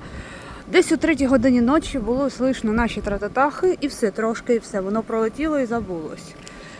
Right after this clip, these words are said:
Скажімо так, по, в порівнянні з тим, що було в Харкові, це взагалі не про, не, ні про що. Це можна проспати, якщо дають спати. Скажімо так,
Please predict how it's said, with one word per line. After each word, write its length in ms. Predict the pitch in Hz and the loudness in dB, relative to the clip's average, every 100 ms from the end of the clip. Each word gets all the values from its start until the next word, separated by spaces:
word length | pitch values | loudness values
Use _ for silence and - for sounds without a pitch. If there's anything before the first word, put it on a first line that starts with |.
| - | -10
Скажімо 380 | - 220 311 330 | -2 2 6 4
так, 200 | - 165 - | 2 -2 -2
по, 240 | 202 220 302 | 0 2 0
в 60 | |
порівнянні 500 | - 262 311 311 240 | 2 4 6 4 2
з 40 | 220 | 0
тим, 160 | 254 | -4
що 120 | - | -2
було 160 | 196 208 | -2 -2
в 80 | 196 | -2
Харкові, 580 | 196 175 208 247 311 349 - - - - - | -6 -4 -2 2 2 2 -2 -14 -16 -2 8
це 240 | 311 320 | 10 10
взагалі 460 | 233 254 240 254 277 | 8 6 6 6 6
не 160 | 277 | 6
про, 180 | - 262 - - | 4 0 0 -2
не, 140 | 240 226 | -2 0
ні 160 | 240 262 | 0 2
про 160 | 269 | 2
що. 260 | 262 202 175 - | 2 0 -2 2
Це 100 | 285 | 4
можна 260 | 277 226 | 4 2
проспати, 600 | 214 214 - 240 262 339 | 2 0 2 4 4 4
якщо 400 | 277 - 285 285 269 - - - - - | 2 0 0 0 -2 -10 -14 -16 -16 -6
дають 260 | 180 190 233 | 0 2 0
спати. 380 | - 160 135 - - - - - - - - - - - - - - - - | -6 -10 -10 -14 -16 -16 -16 -16 -14 -14 -14 -12 -12 -10 -12 -12 -16 -16 -2
Скажімо 380 | - 269 427 403 | 4 8 10 8
так, 380 | 302 247 - | 6 0 0